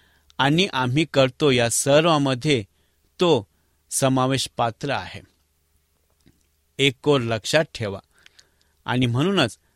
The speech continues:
जर आपण खरोखर त्याचे आहोत, तर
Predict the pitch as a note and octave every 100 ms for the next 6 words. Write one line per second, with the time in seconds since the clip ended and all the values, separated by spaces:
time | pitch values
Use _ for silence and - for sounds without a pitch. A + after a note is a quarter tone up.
0 | - A2+ C#3+ F3+ C#3 C3 D3+ D3 C3+ C#3
1 | C3+ C#3+ - C3 A#2+ D3+ C#3 C3 C#3+ -
2 | _ _ _ _ _ - G3 D#3